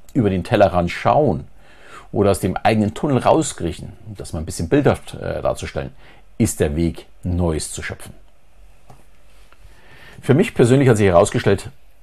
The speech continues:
mein großes Interessensgebiet hilft mir dabei, kreativ zu sein. Und zwar in den unterschiedlichsten Bereichen. Ich lese Wissen und,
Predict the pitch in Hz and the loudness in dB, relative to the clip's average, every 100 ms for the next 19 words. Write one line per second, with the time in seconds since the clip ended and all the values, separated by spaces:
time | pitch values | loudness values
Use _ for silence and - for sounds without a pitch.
0 | - 92 92 127 113 110 101 98 90 85 | -10 0 4 4 2 0 0 0 0 0
1 | - 101 82 87 98 92 92 82 76 80 | -2 -4 -2 -2 -2 -2 -2 0 0 0
2 | - - - 73 76 - 87 - - 143 | -4 -16 -12 -8 -8 -8 -10 -10 -10 -10
3 | 135 - - - - - - 120 120 107 | -12 -20 -20 -20 -20 -12 0 4 4 4
4 | 127 117 - 101 - 98 85 87 - - | 2 0 0 -2 0 2 2 2 -2 -14
5 | - - - - - - - - - 95 | -20 -20 -20 -20 -20 -20 -20 -10 -4 0
6 | 95 117 123 120 110 104 80 82 - - | 2 2 0 0 2 0 -2 -4 -6 -12
7 | - | -16